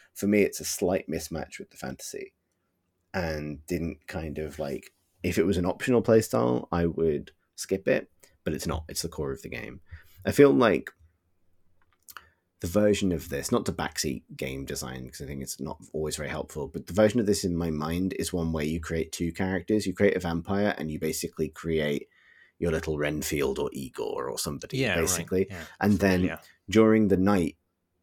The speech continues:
Speaker 1: you play as all-powerful vampire going off and exerting your influence. And then during the day, you play shitty little,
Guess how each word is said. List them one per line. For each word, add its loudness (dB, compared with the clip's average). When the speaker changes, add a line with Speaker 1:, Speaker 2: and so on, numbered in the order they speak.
Speaker 1:
you -4
play 0
as 0
all-powerful -2
vampire -6
going -6
off -10
and -6
exerting -6
your -6
influence. -8
And -6
then -4
during -4
the -4
day, -2
you -4
play -4
shitty 0
little, 0